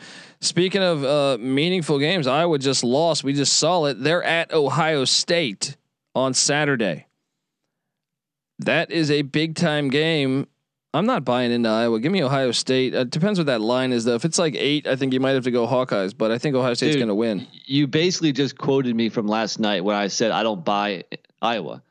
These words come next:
Speaker 2: Iowa had three big wins, double-digit blowouts against Minnesota, Maryland, and Nebraska.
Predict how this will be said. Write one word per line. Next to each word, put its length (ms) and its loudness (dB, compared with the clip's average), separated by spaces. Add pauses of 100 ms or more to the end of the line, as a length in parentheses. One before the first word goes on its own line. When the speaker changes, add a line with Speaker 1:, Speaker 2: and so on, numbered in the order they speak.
(220)
Speaker 2:
Iowa 440 0
had 400 -2
three 240 2
big 200 0
wins, 600 0 (360)
double-digit 640 0
blowouts 500 0
against 320 -2
Minnesota, 540 0
Maryland, 480 0
and 100 0
Nebraska. 720 0